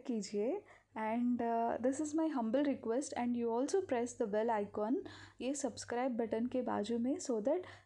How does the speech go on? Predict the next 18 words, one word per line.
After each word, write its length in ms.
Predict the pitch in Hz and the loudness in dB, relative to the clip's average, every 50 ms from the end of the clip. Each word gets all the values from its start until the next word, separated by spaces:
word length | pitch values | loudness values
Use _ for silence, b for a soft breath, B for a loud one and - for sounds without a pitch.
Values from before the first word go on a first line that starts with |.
| - | -8
जब 200 | 220 240 233 214 | -4 -4 -2 0
भी 120 | 214 294 339 | 0 0 2
हम 220 | 359 330 311 311 277 | 2 2 4 4 4
न्यू 180 | 254 254 262 262 | 4 2 2 2
वीडियोज़ 380 | 262 240 247 240 247 254 254 - | 0 0 0 0 0 0 -2 0
पोस्ट 260 | 233 226 240 - - - | 0 0 0 -2 -2 -2
करते 320 | 226 214 220 - - 240 | -2 -2 -2 -2 -2 -2
हैं 260 | 254 247 240 220 220 - - 214 | 0 0 -2 -2 -4 -4 -2 -2
आप 160 | 240 247 - 233 | -2 0 0 0
नोटिफाई 480 | 226 220 208 226 247 - 277 262 254 | -2 0 -2 -2 -2 0 0 2 2
रहे 340 | 247 240 226 220 226 226 226 - - 220 | 2 0 0 0 -2 -2 -2 -2 -2 0
and 180 | 233 247 254 254 - | 0 0 0 0 0
आप 240 | 220 233 262 269 - | 0 0 0 -2 -2
कुछ 220 | - 277 285 - 226 - | -4 -4 -4 -4 -2 -2
वीडियोज़ 460 | 226 220 208 214 233 269 403 466 - B B B B B B B B 226 | 0 0 0 2 2 2 0 0 -2 B B B B B B B B -4
मिस 280 | 226 226 226 - - 226 | -2 -2 -2 -4 -4 -4
ना 140 | 220 214 208 208 202 | -4 -4 -2 -2 -2
करें। 260 | 190 190 185 190 | -2 0 -2 -4